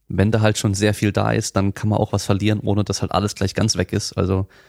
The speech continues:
manchmal sieht man's ja, Leute haben einen Kreuzbandriss und, ähm, werden dann irgendwie operiert und haben dann irgendwie ein paar Wochen später halt gar nichts mehr da, haben dann nur noch so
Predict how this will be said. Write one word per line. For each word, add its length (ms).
manchmal 280
sieht 140
man's 140
ja, 80
Leute 240
haben 280
einen 140
Kreuzbandriss 800
und, 480
ähm, 420
werden 320
dann 140
irgendwie 180
operiert 460
und 100
haben 160
dann 160
irgendwie 160
ein 20
paar 160
Wochen 140
später 320
halt 180
gar 180
nichts 220
mehr 100
da, 140
haben 100
dann 160
nur 120
noch 120
so 240